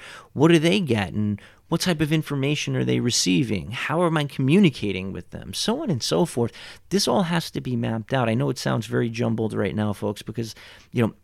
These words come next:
it, there's a lot that goes into mapping it all out and planning it. So there's a lot of little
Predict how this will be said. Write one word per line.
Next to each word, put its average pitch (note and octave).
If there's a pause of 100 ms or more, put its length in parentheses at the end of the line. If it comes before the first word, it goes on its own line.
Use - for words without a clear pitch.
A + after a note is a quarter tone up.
(380)
it, G#2+
there's C3
a A#2
lot A#2+
that A#2
goes A2
into A2
mapping G2+
it F#2+
all F#2+
out G2
and F#2+
planning F#2+
it. E2+
So A2
there's G#2+
a G#2+
lot G#2+
of A2
little G#2+